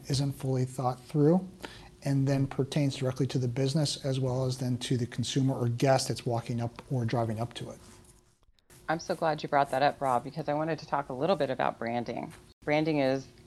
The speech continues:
Speaker 2: obviously a key reason that people want to put up digital signage. As their brand evolves and changes and their corporate culture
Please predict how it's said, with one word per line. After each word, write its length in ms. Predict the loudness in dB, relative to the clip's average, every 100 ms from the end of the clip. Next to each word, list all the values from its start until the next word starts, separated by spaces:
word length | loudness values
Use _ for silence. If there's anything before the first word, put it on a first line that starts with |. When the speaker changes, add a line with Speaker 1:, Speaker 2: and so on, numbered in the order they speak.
| 4
Speaker 2:
obviously 580 | 4 4 0 -2 -2 -2
a 60 | -6
key 280 | -4 -2
reason 320 | 2 2 0 -2
that 120 | -4
people 280 | -6 -4 0
want 160 | 0
to 40 | 0
put 160 | 0
up 160 | 0 0
digital 340 | -4 -2 -4
signage. 540 | -2 -2 0 -2 -6 -2
As 200 | 0 2
their 180 | 2 2
brand 400 | 0 0 0 -2
evolves 480 | -2 2 2 2
and 120 | -4 -6
changes 500 | -6 -6 -4 -6 -6
and 120 | -6
their 80 | -4
corporate 400 | -2 -2 -2 -4
culture 580 | -4 -2 0 2 0